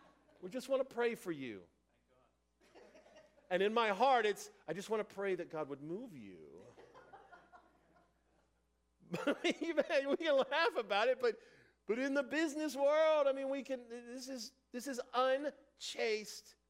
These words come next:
behavior. The vow of chastity says, "No, no, no. I won't do this."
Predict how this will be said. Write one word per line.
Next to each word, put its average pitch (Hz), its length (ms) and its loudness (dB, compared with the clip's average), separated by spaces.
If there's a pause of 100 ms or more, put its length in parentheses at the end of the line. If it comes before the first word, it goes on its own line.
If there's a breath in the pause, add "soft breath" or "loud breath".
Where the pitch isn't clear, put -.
behavior. 254 460 -16 (1300)
The 175 60 -6
vow 220 180 4
of 214 80 -2
chastity 214 400 -2
says, 180 340 -4
"No, 170 800 -4 (400)
no, 151 400 -10 (220)
no. - 160 -20 (2000)
I 127 60 -14
won't 165 180 -12
do 151 140 -10
this." - 280 -18